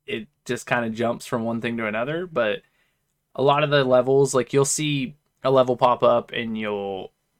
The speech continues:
do a couple there, and then, like, sometimes you'll go back to that level a little later in the game. Um, but they did what they did with the resources. I think it looks fine. It's not gonna blow you away graphically, but it looks fine for what it is.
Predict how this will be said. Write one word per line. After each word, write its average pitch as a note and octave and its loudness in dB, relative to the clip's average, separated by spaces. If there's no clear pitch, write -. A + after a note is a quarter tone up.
do B2 0
a A#2 -2
couple A#2+ 0
there, A2 0
and A2 -4
then, G#2+ -6
like, G2+ -6
sometimes A2 -4
you'll G#2+ -4
go G#2+ -2
back G#2 0
to A2+ -6
that G2+ -4
level G#2 -2
a G2+ -2
little G#2 -4
later G#2 -2
in G2 -8
the F#2+ -12
game. G#2 -8
Um, G2+ -6
but G3 2
they C4 2
did A3 4
what F#3 2
they D3 2
did B2 0
with B2 -2
the A#2+ -4
resources. A2+ -6
I C#3+ -2
think A3 -4
it D3+ -4
looks C3 -2
fine. G#2+ -4
It's - -10
not B2+ 2
gonna B2+ 0
blow A2+ -2
you A2+ 0
away G#2+ 0
graphically, G#2+ -4
but G2+ -8
it B2+ -6
looks G#2+ -8
fine G2 -6
for G2+ -4
what - -6
it F3+ -12
is. F#3 -14